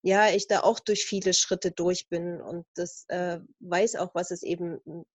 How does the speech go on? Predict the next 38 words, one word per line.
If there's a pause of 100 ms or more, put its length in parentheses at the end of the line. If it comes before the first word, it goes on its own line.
(260)
mit
einem
macht.
Und
letztendlich
hab
ich
aber
gelernt,
auf
meine
Intuition
zu
hören
und
ich
krieg
aber
nicht
häufig
Feedback,
ob
das
dann (100)
ankommt
oder
nicht.
Ich
spür
dann,
dass
es
ankommt
und (580)
ich, (140)
gibt
auch
Leute,